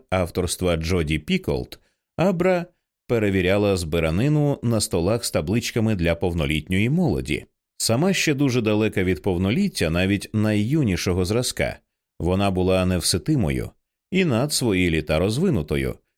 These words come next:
читачкою з особливою любов'ю до фентезі й наукової фантастики.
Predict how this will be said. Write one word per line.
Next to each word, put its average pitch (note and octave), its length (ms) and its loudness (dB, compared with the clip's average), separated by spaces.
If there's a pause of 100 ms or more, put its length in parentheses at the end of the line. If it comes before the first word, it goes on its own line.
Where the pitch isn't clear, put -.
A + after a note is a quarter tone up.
(100)
читачкою D3 720 -2
з G#2+ 60 0
особливою G2 600 0
любов'ю F#2 420 0
до D2 140 -2
фентезі A2+ 540 0
й F#2 60 0
наукової D#2 560 0
фантастики. G#2 840 -4